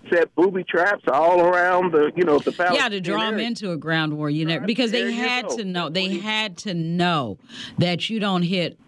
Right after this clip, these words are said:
Speaker 2: Israel like that,
Speaker 1: That. Yep.
Speaker 2: and then
Speaker 1: That's
Speaker 2: sit
Speaker 1: exactly
Speaker 2: still.
Speaker 1: right,
Speaker 2: They
Speaker 1: Tina.
Speaker 2: had to
Speaker 1: You hit
Speaker 2: know.
Speaker 1: Yep, you and James are hitting the nail on the head 'cause, you know, and I believe that I, I was listening to that ex-, expert, and I, I really was glad to get that, you know,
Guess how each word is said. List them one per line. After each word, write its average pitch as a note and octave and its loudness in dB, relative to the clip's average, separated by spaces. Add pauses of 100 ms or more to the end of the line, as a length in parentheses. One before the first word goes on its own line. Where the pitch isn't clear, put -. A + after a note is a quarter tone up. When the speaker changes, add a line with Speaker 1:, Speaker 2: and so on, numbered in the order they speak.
Speaker 2:
Israel D3+ -2
like E3 -2 (120)
that, D3+ -4
Speaker 1:
That. D#3+ 0 (240)
Yep. E3 2
Speaker 2:
and F#3+ -2
then G3+ -2
Speaker 1:
That's F3+ -6
Speaker 2:
sit G#3 -2
Speaker 1:
exactly F#3+ -6
Speaker 2:
still. F#3 0
Speaker 1:
right, D#3+ -6
Speaker 2:
They - -2
Speaker 1:
Tina. G3+ 0
Speaker 2:
had A3 -2
to G3+ -6
Speaker 1:
You D#3+ 0
hit D3 0
Speaker 2:
know. - -14 (680)
Speaker 1:
Yep, D3+ 0
you G#3+ 4
and F#3+ 2
James F#3 4
are D3+ 4
hitting F3+ 4
the D#3 4
nail F3 4
on E3+ 4
the D#3 2
head E3+ 4
'cause, C3 2 (320)
you - 2
know, F3 4
and D3+ 2
I G#3 2
believe G3 4
that E3 4
I, E3 2
I F#3+ 4
was F#3+ 6
listening F#3 4
to E3+ 4
that E3 4
ex-, - -4
expert, D#3 2
and C#3 2
I, C#3 2 (120)
I C#3 2
really E3 4 (340)
was C#3 4
glad D#3+ 2
to - -8
get D#3+ 4
that, D3 4
you E3 2
know, C3 4